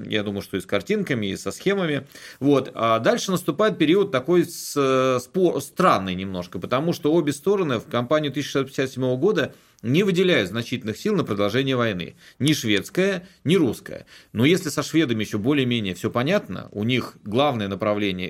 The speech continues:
это Польша, и туда уходят все силы, м, а, и там лучшие войска, там больше всего войск, и на, ну, скажем так, войска в Прибалтике получают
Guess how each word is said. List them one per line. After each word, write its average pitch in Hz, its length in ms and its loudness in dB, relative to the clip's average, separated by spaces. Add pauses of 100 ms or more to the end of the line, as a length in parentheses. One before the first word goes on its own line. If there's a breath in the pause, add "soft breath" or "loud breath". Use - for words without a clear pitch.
(100)
это 92 120 -6
Польша, 165 600 -2 (260 soft breath)
и 110 140 0
туда 131 280 2
уходят 113 440 -2
все 104 420 0 (120)
силы, 165 480 2 (440 loud breath)
м, 113 320 -6
а, 110 400 2
и 110 280 -2
там 120 280 2
лучшие 151 380 4
войска, 160 360 0
там 113 240 0
больше 104 340 0
всего 135 320 0
войск, 147 420 -4
и 107 200 -2
на, 104 840 -2
ну, 95 140 -8
скажем 92 320 -4
так, 92 160 -4
войска 113 320 0
в - 60 -8
Прибалтике 110 480 -2
получают 101 560 -2